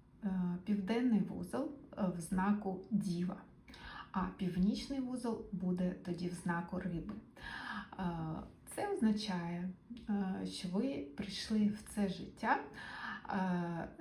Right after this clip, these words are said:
з вмінням наводити порядок, е, проявляти увагу до дрібнесеньких деталей. Е, ви знаєте, як правильно, як положено.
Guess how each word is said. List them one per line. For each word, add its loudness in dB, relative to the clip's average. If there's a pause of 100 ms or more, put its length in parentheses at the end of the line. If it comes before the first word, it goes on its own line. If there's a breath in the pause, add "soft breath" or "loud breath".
(100)
з -2
вмінням 10 (100)
наводити 4
порядок, 0 (440 loud breath)
е, 2
проявляти 4
увагу 4
до 4
дрібнесеньких 6 (260)
деталей. 0
Е, -6 (380)
ви 2
знаєте, 2
як 0
правильно, 2
як 0
положено. 0